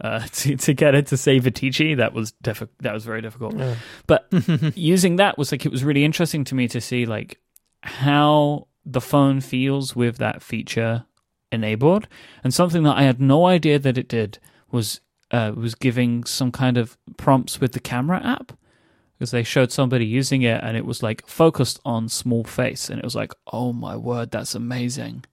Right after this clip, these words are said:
Speaker 1: You know, like, that it can work that out and it can, it can give that information. I thought it was,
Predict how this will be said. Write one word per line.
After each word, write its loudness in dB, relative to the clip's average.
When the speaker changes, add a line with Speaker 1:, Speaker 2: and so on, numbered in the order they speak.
Speaker 1:
You 0
know, 8
like, 6
that 2
it -2
can 2
work 6
that 2
out 2
and -2
it -8
can, 0
it -8
can -2
give 0
that 0
information. -4
I -4
thought -6
it -8
was, -12